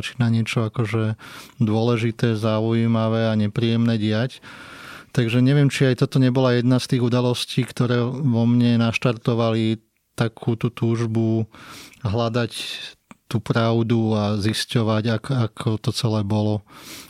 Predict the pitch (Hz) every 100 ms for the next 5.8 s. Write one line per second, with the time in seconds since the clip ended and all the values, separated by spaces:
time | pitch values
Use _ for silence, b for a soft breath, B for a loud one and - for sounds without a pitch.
0 | - - 113 107 107 107 107 107 - 117
1 | 101 107 107 107 104 107 - B B B
2 | B B - 113 107 110 117 113 113 110
3 | 107 110 127 107 107 - 117 113 107 107
4 | 110 104 101 - 110 101 110 - 107 107
5 | 104 107 101 101 101 98 98 107